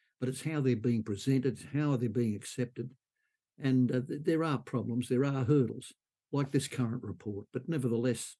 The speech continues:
you know, for we who love the game, for what it is, you know, the, the horses, the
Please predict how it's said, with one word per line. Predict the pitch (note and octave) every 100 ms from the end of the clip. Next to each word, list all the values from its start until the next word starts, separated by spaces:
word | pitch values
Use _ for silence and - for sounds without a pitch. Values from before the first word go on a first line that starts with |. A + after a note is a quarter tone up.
| _
you | C#3+
know, | C3 D3 - -
for | _ C3+
we | D#3 F3
who | B2+ B2
love | A#2+ C3 B2
the | B2
game, | G#2 G#2+ B2 C3+ _ _ _ -
for | B2
what | B2+ B2+
it | A#2
is, | C3 A#2+ - - _ _ _ _ _ _
you | -
know, | A#2+
the, | B2+ - _
the | F#2
horses, | C3+ C3+ C3 C3 A#2 -
the | -